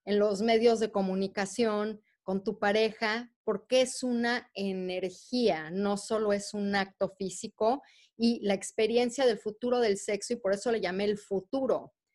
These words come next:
es que tengas estos conocimientos y esta habilidad para decir, "Hoy decido compartir esta energía en el plano físico,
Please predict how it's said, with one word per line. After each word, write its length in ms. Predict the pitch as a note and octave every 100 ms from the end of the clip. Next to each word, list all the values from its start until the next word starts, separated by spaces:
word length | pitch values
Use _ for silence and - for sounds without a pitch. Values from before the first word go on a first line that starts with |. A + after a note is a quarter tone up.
| _
es 180 | - G#3
que 120 | -
tengas 420 | A3+ A#3+ A#3+ A#3 B3
estos 380 | C4+ - D4+
conocimientos 1040 | - G3+ F#3+ - G3+ G#3+ A3+ A3 A#3+ B3 -
y 60 |
esta 240 | B3+ - A3+
habilidad 680 | A3 F3+ F3 F3+ G3 G#3+ C#4+
para 180 | G3 F#3
decir, 460 | F3+ F#3 A3 F#3+ - _ _ _
"Hoy 260 | A3 C#4 D#4
decido 640 | A3 G#3 - B3 A#3 A#3+
compartir 500 | G#3+ F#3 F3 F3 A3
esta 200 | G3+ G3+
energía 340 | F#3 E3+ - G3
en 80 |
el 140 | F#3 F3+
plano 360 | F#3+ F3+ D#3+ -
físico, 680 | C4 - C4 B3+ C4+ F4+